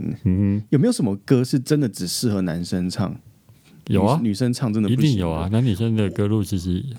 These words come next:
Speaker 2: 所以我，
Speaker 1: 其实还是，
Speaker 2: 我第一个
Speaker 1: 还是
Speaker 2: 感想到的就是杀死那石家庄的人。
Speaker 1: 哦，之类的。
Speaker 2: 因为我觉得这首，这首歌男，女生唱真的不适合。
Speaker 1: 哎，其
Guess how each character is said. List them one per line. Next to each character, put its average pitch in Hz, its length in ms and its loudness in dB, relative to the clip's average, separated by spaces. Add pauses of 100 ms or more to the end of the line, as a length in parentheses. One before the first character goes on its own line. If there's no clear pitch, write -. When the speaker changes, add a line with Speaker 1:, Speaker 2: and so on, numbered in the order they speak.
(140)
Speaker 2:
所 - 200 4
以 214 40 4
我， 180 60 -2
Speaker 1:
其 170 60 -6
实 175 60 -4
还 160 80 2
是， 143 140 4
Speaker 2:
我 131 100 4
第 180 160 0
一 196 80 4
个 170 60 4
Speaker 1:
还 143 80 2
是 90 80 -8
Speaker 2:
感 95 260 -2
想 101 160 -2
到 123 140 2
的 98 80 -2
就 110 100 -2
是 107 300 0
杀 120 160 -4
死 107 80 -4
那 110 80 0
石 98 100 -4
家 90 100 -2
庄 87 140 -4
的 90 160 -4
人。 85 80 -4 (560)
Speaker 1:
哦， 87 180 0
之 95 180 -2
类 92 200 0
的。 85 200 -6 (120)
Speaker 2:
因 202 60 0
为 - 20 -2
我 143 80 -2
觉 117 100 -4
得 160 120 0
这 160 100 -2
首， 110 60 -2
这 196 160 -2
首 131 80 0
歌 127 180 -2
男， 107 200 -2
女 101 120 -2
生 127 160 -2
唱 127 140 -2
真 101 100 -2
的 98 80 0
不 - 100 -8
适 85 220 -4
合。 - 140 -8 (560)
Speaker 1:
哎， 110 100 4
其 98 60 0